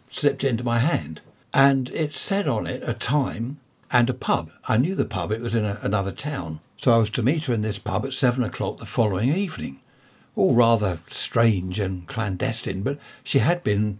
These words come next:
or still was possibly, a store detective, so that was the <laughs> way she worked. The following evening at seven o'clock, I walked into this pub, and there she was, sitting in a, at a corner table. She already had a drink, so I grabbed a drink from the bar and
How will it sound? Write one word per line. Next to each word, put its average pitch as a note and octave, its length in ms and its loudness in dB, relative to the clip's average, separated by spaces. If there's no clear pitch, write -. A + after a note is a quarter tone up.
or A#2+ 140 0
still G#2 320 0
was B2+ 280 2
possibly, G2+ 560 -4
a B2 60 -4
store D#3+ 300 2
detective, - 640 -4
so B2 160 4
that B2+ 120 4
was A#2 120 0
the G#2 80 2
<laughs> G#2 120 2
way F3+ 100 4
she - 220 -2
worked. B2 500 -2
The F#2 120 -2
following G2+ 400 2
evening G2 460 2
at E2 140 -10
seven G2 320 0
o'clock, A#2 340 -2
I G2 60 -4
walked A2 320 -2
into G2 220 -2
this G2 160 -2
pub, A2+ 260 -2
and G#2 120 0
there G#2+ 160 0
she C3+ 160 0
was, D3+ 280 2
sitting F#2+ 280 -2
in F2 120 -2
a, F2 140 -6
at A2 100 0
a G2+ 60 0
corner G#2 340 2
table. G2 480 -4
She - 140 2
already G2+ 200 6
had G2+ 180 2
a G2+ 80 2
drink, G2 360 0
so G#2 160 0
I A2 120 2
grabbed F#2+ 340 0
a F#2 40 -4
drink G2+ 320 -4
from G2 160 -2
the G2 80 -2
bar G#2+ 340 2
and A2 200 0